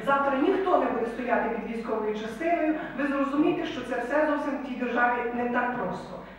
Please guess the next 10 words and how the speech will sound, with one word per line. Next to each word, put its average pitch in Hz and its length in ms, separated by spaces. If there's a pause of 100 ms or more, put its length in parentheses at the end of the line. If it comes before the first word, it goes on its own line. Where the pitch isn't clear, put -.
Це 285 140
не - 120
вистріл, 180 480 (120)
це 269 80
винищування 254 840 (100)
української 233 600
нації. 180 440 (420)
Через 269 180
те 311 280 (220)
захищаємо - 760